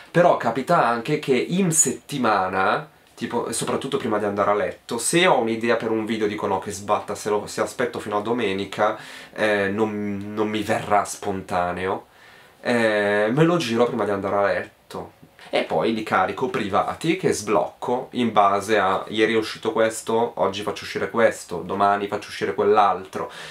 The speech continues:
e quindi cerco, cerco, non sempre così, per mancanza di materiale,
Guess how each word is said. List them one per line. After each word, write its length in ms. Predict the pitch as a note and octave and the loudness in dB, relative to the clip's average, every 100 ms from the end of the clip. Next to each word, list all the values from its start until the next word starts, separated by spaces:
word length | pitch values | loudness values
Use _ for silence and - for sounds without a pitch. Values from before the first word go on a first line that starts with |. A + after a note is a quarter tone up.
| - | -8
e 140 | B2+ | -6
quindi 240 | B2+ C3 C3 | 0 0 2
cerco, 920 | - C3+ B2 A#2+ A2+ - - C3 A2+ | 2 4 4 4 0 -4 -4 -2 -2
cerco, 960 | - A2 G#2 G2 G2+ - A#2 G#2+ G#2+ - - - | 0 4 4 4 0 -4 0 0 0 -4 -16 -2
non 160 | A2+ | -2
sempre 360 | G#2+ A#2 G#2+ G#2+ | 2 0 2 -2
così, 440 | - A2 A2 A2+ | 0 -2 0 0
per 180 | G#2+ A2+ | 0 2
mancanza 640 | A#2 A#2+ G#2+ A#2 C3+ A#2+ A#2+ | 2 2 -2 -2 -2 0 0
di 80 | A2 | 0
materiale, 840 | A2 C3+ C3+ G2+ F2+ G#2 F#2+ | 2 4 4 2 -2 -4 -6